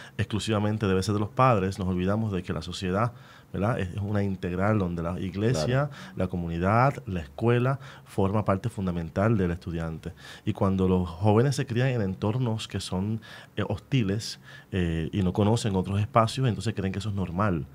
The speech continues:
Speaker 1: Y entonces ahí se dan los casos de violencia
Speaker 2: Claro.
Speaker 1: que vemos, eh, vi-, eh, sexual y todo esto. Así que yo creo que tu novela, como siempre, eh, Luis Daniel, eh, pintas el Puerto Rico de hoy.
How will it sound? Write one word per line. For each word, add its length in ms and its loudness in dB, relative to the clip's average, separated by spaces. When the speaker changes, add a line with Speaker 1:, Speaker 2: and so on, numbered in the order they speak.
Speaker 1:
Y 140 2
entonces 300 0
ahí 140 2
se 120 -2
dan 200 2
los 100 0
casos 240 -6
de 80 -2
violencia 500 2
Speaker 2:
Claro. 240 4
Speaker 1:
que 80 0
vemos, 240 -2
eh, 160 -2
vi-, 400 -8
eh, 220 -4
sexual 480 0
y 40 -2
todo 280 0
esto. 260 -4
Así 200 -2
que 100 0
yo 60 6
creo 100 2
que 80 2
tu 100 -4
novela, 360 4
como 240 0
siempre, 640 0
eh, 220 0
Luis 160 0
Daniel, 440 2
eh, 440 -2
pintas 360 2
el 100 2
Puerto 240 -2
Rico 300 0
de 80 4
hoy. 280 -2